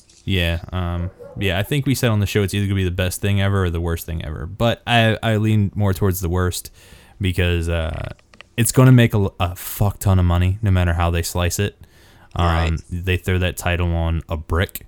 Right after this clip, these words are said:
Speaker 1: and put it in the mail. People will buy it. Um, but they've already said, like, <laughs> they're completely redoing the battle system and all that stuff. And it's like, uh,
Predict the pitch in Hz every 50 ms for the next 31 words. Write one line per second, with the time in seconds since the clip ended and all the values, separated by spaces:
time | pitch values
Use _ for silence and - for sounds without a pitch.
0 | - _ - - 92 87 82 - - 98 90 87 90 85 82 85 82 82 82 85
1 | 87 90 90 - 98 92 95 90 78 76 80 82 80 82 87 90 - _ - -
2 | - - - - - - - - - - 90 90 87 85 82 82 85 82 - -
3 | _ _ _ _ _ _ _ - 107 101 104 107 135 - - 104 101 98 107 101
4 | 95 - - 101 98 101 98 95 95 - 104 92 90 92 90 - - - - -
5 | - - - - - 98 76 80 87 85 82 80 82 82 82 80 82 82 82 82
6 | 82 82 85 82 78 82 80 80 80 78 76 - 90 78 - - 85 85 82 80
7 | 80 80 80 80 78 - - - 85 80 82 - 82 80 78 - - - - 82
8 | 87 - 92 104 107 117 120 127